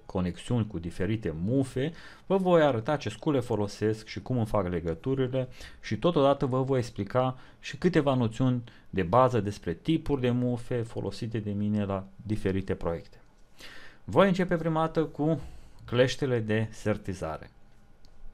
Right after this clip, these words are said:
Ehm, ce este acest clește de sertizare sau se mai numește și presă de sertizare, cu toate că sunt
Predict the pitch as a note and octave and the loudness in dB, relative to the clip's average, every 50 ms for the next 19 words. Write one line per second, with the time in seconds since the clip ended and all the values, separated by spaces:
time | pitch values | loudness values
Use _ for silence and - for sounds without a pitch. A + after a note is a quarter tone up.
0 | - - - - - - - - - - - - - - - - - - - - | -12 -14 -14 -14 -14 -16 -16 -18 -18 -18 -18 -18 -18 -18 -20 -20 -20 -18 -18 -18
1 | - - - A#2 A#2+ A#2+ B2 B2 A#2 A#2 - - - G3 G3 G3 F#3+ E3 D3 - | -16 -8 -2 2 4 4 4 4 2 -2 -2 2 4 4 4 6 4 4 4 2
2 | E3 D3+ - - C#3 C#3 D3 C#3+ - C3+ A#2 A#2 A#2 A#2 B2+ G#2+ A2 - G#2+ G2 | 0 -4 -2 0 0 0 2 2 0 0 0 0 -2 0 0 -2 -2 -2 -4 -2
3 | G2 B2 C3 C#3 B2+ A#2+ - - G#2 F#2+ F2 - - - - - - - - - | 0 0 0 0 0 -2 0 0 0 0 0 -4 -14 -20 -20 -20 -20 -20 -20 -20
4 | - - - - - D2 E2+ - - B2 G#2+ G2+ G#2 G2+ G2+ A2 A2+ A2+ - G#2 | -20 -20 -20 -20 -16 -14 -10 -6 -2 0 2 2 2 2 0 0 -2 -2 -4 -6
5 | - - E2 - - B2 A#2 A#2 A#2 - A2+ F#2+ F2 F2 - - F#2+ - - F#2 | -6 -8 -8 -4 0 2 2 2 2 2 -2 -2 -2 -4 -4 -4 -6 -4 -4 -4
6 | E2+ A#2+ A#2 A2+ A2+ G#2+ - F#2+ - B2 A2+ A2 G2+ G2+ - G2+ - - G#2+ G#2 | 0 0 2 2 2 0 0 0 2 2 2 2 -2 -4 -6 -6 -2 0 2 2
7 | F#2 | 0